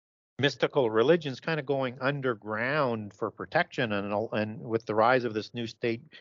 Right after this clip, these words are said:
religion and some of the power that Catholicism is going to have and the doctrines that they're going to impose. Um, and again, I understand there's some watering down there, but the Manichaeans are going to be molding themselves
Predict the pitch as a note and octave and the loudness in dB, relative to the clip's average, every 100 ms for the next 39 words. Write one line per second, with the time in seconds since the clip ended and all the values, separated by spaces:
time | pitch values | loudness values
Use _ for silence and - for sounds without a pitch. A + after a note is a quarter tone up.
0 | _ A#2+ D3 D3+ A#2+ A2 B2 A#2 A2 - | _ 0 2 2 0 0 -4 -2 -2 -2
1 | B2 A#2+ G#2 - C#3 C#3+ C3 A#2 A2 G#2+ | 0 0 -4 0 4 6 6 4 2 0
2 | G#2 G#2+ - - _ - A2 B2+ B2 A#2+ | 0 -2 -8 -20 _ -10 -2 2 4 4
3 | A2 C3 A#2 A2+ G#2+ G2+ G#2+ G#2 G2 - | 0 -4 -4 -4 -4 -4 -4 -2 -6 -4
4 | B2+ C#3 A2+ G2 F#2 F#2+ F#2+ - A2 A#2+ | 0 2 2 0 -2 -4 -6 2 2 2
5 | - A2 G2+ G2 - G#2+ G2+ G2+ G2+ G2 | -2 -8 -6 -6 -4 -4 -4 -6 -6 -10
6 | G2+ F2 F2 A2+ A2+ F#2 D#2 - - - | -8 -8 -2 2 4 2 -4 -16 -20 -18
7 | - - - - G#2 G2+ G2+ G2+ F#2+ - | -18 -20 -20 -12 -4 -2 0 -2 -6 -18
8 | - - C3+ C3+ F#3 A2+ A2 - A#2 B2+ | -20 0 2 4 2 2 -2 -2 0 2
9 | C#3+ B2+ - C3+ D3 D3 B2+ A2+ A#2+ A#2 | 0 -2 -2 0 2 2 -2 -4 -4 2
10 | B2+ A#2+ A#2 A2 B2+ F#3 D3+ A2 G#2 G2+ | 4 4 -2 0 2 2 0 -2 -2 -2
11 | G2+ G#2+ A#2 - - - - _ A#2+ A#2+ | 0 0 0 -10 -20 -20 -20 _ -8 0
12 | C#3 C3 D#3 D#3+ D3 B2+ A#2+ B2 B2+ A#2+ | 0 0 0 2 2 0 2 2 0 -2
13 | B2 A#2 A#2+ A#2+ A#2 A2+ A2+ B2 C#3+ C#3+ | -4 0 0 2 0 2 4 6 4 2
14 | C3 A2+ - B2+ A2+ A2+ G2+ | -2 -4 2 4 4 2 -2